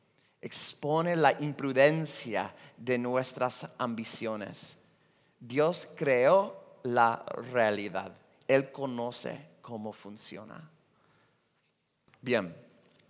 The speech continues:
pues la vida cruciforme, o sea, la vida sabia, no solo nos ofrece la verdad sobre la realidad, nos brinda libertad.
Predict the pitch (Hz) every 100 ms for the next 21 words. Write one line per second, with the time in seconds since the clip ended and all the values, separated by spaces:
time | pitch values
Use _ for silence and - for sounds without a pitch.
0 | _ _ - _ _ _ _ _ - 151
1 | 151 - 147 147 180 170 208 190 180 -
2 | 156 139 120 110 117 185 - - - 113
3 | 117 127 - 113 117 123 160 - 160 131
4 | 113 151 185 - _ _ _ - - 135
5 | 156 208 185 190 170 160 151 - 151 151
6 | 147 127 123 127 123 113 123 143 - -
7 | 143 127 127 120 123 117 123 110 110 165
8 | 117 123 139 - - - - 127 123 135
9 | 147 151 151 131 113 107 127 - - 120
10 | 120 113 110 - 151 131